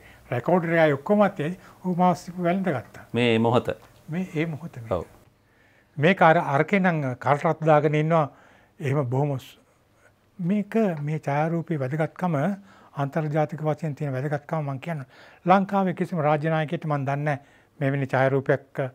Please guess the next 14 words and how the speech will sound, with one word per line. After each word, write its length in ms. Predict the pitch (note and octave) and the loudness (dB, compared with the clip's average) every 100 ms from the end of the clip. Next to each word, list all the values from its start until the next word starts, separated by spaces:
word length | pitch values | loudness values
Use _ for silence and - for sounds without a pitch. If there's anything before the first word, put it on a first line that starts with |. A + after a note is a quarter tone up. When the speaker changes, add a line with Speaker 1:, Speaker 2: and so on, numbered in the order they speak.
| _ _ _ _ _ | _ _ _ _ _
Speaker 1:
අ, 200 | - C3 | -6 -4
තියෙනවද 340 | A#2+ C3+ C3+ C3 | -2 -2 -2 -2
කියලා 180 | C#3 C3+ | -2 -2
කස්තුවත් 500 | C3+ - D3+ C3 E3 | -4 -4 -8 -6 -6
එක. 100 | E3+ | -6
මොකද 260 | D3 G3 F3+ | -4 -2 -2
මා 380 | D3+ F3 E3+ | 0 0 0
විශ්වාස 520 | C3+ D#3+ - A3+ A3 - | -2 -4 -2 -2 -2 -6
කරන 240 | F3+ E3 | -6 -4
හැටියට 380 | C#3 C#3 E3 D3 | -6 -6 -8 -8
ඒ 760 | F3+ - - - - _ F3+ | -12 -14 -20 -20 -20 _ -4
කාලේ 640 | F#3 F3+ E3+ E3 F3+ D#3+ C3 | -2 0 0 2 0 0 0
විප්ලවීය 760 | C#3 F3 F3+ F3 E3+ E3 E3 B2+ | -4 -2 -2 0 -2 0 -2 -2
ජීවමාන 600 | B2 D#3 E3+ E3 D#3+ D3+ | -2 0 0 0 0 -4